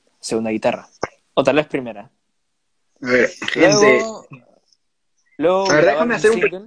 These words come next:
Speaker 2: pequeño para ayudarlos,
Speaker 1: Ya.
Speaker 2: ah, porque este podcast va a quedar grabado. Gente, ah, si alguno de ustedes es bajista y está viendo esto, escríbanle a esta banda. Yo se la recomiendo porque es de puta madre.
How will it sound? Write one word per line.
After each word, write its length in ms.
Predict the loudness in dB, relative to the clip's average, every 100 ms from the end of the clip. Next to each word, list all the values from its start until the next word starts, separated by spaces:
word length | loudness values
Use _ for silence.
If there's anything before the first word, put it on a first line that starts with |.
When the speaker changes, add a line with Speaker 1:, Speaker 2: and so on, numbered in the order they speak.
| -20
Speaker 2:
pequeño 320 | -20 -10 -8 -4
para 180 | -4 -2
ayudarlos, 720 | 0 2 2 4 2 0 -10 _ _ _ -20 _ -14
Speaker 1:
Ya. 120 | -12
Speaker 2:
ah, 300 | -4 0 2
porque 220 | 2 2 0
este 180 | -2 0
podcast 340 | 2 2 0
va 60 | 0
a 40 |
quedar 200 | 2 2
grabado. 540 | 2 4 4 4 0 -4
Gente, 640 | -4 0 2 2 2 0 -2 -10
ah, 400 | -6 -4 -4 -4
si 640 | -2 0 0 0 0 0 -4 _ -6
alguno 360 | 2 4 6
de 100 | 4
ustedes 340 | 2 2 0 0
es 100 | -4
bajista 580 | -4 0 0 2 2
y 60 | 2
está 180 | 2 2
viendo 320 | 4 4 4
esto, 420 | 4 0 -2 -2 -4 -10
escríbanle 460 | -6 0 2 2 0
a 40 |
esta 180 | 0 0
banda. 400 | 0 -2 -4 -6 -14 -16 -14 -14 -16 _
Yo 180 | 2 2
se 120 | 2
la 120 | 0
recomiendo 600 | 0 -2 -4 -4 -2 -2 -4
porque 180 | -4 -4
es 40 |
de 80 | -4
puta 220 | -2 -2
madre. 380 | 0 0 0